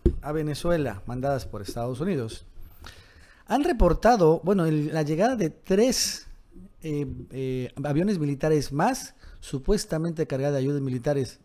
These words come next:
y quién sabe qué otras cosas, pero también, ojo, que dos portaaviones están listos para zarpar de la costa este y de la costa oeste de Estados Unidos. Y dicen que estos portaaviones más o menos, eh, llegarían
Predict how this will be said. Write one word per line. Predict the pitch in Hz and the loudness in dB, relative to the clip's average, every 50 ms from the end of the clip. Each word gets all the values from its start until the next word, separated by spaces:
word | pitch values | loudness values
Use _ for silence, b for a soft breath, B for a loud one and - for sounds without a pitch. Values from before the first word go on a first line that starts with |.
| _ _ | _ _
y | - 101 95 | -14 -14 -14
quién | - - 90 90 87 87 | -12 -10 -6 -6 -6 -4
sabe | 90 85 85 92 | -4 -4 -6 -4
qué | - - | -4 -2
otras | - - 139 - | 2 2 6 8
cosas, | 214 190 131 131 139 135 - - b b b b b b b b b - - | 8 8 8 8 4 2 0 -6 b b b b b b b b b -2 2
pero | - 175 180 170 | 4 4 4 4
también, | 151 175 170 208 262 240 240 | 4 4 4 6 6 6 6
ojo, | 277 269 - - 165 165 170 B B B B B B - | 6 6 6 6 4 4 4 B B B B B B 2
que | - 196 185 | 4 4 6
dos | 175 226 302 285 - | 6 6 6 6 4
portaaviones | - - - 247 233 214 - - 175 160 160 180 208 262 302 294 226 143 127 117 - - - - - b b b b - | 4 8 8 8 8 8 6 6 6 6 6 6 6 6 6 4 2 0 0 -2 -4 -8 -10 -14 -18 b b b b -4
están | 147 - - 180 185 180 | -2 2 4 4 4 4
listos | 196 175 - - - 151 - | 2 2 0 0 2 2 2
para | - - - 139 135 135 127 | 2 4 4 4 4 4 4
zarpar | - 131 123 127 - - 139 139 135 139 b b b b b b b | 2 2 0 0 0 2 2 2 2 0 b b b b b b b
de | 135 135 | -2 0
la | 135 123 117 | 0 0 -2
costa | - 127 - - 131 127 | -6 -8 -8 -8 -8 -4
este | 165 208 220 - - - 190 - | -2 -2 -2 -2 -4 -6 -6 -6
y | - 160 | -6 -8
de | 135 135 | -6 -6
la | 131 127 | -6 -8
costa | - - - - - 127 117 | -8 -10 -10 -6 -4 -4 -2
oeste | 120 131 139 131 - - 135 120 | -2 -2 -4 -4 -6 -6 -8 -8
de | 107 | -6
Estados | 101 - - - 110 107 107 113 - 147 | -8 -6 -4 -2 -2 0 0 0 0 0
Unidos. | 175 160 104 - - - - b b b b b b b b b b b b b - | 0 0 0 -2 -4 -6 -8 b b b b b b b b b b b b b 0
Y | 147 | 2
dicen | 147 175 175 - 185 175 | 2 2 4 2 0 0
que | 151 151 | 0 -2
estos | - 160 - - | -4 0 0 4
portaaviones | - 160 151 - 151 151 156 156 160 151 139 | 4 4 4 4 4 4 4 4 2 0 -2
más | 147 143 135 - | -2 -4 -2 -2
o | 139 | -2
menos, | 135 143 143 143 143 139 123 - - | -2 0 0 0 -2 -2 -4 -4 -2
eh, | 135 131 127 127 123 | -2 0 0 0 0
llegarían | 117 131 120 127 131 143 147 147 147 143 | 0 0 0 0 2 2 2 2 2 0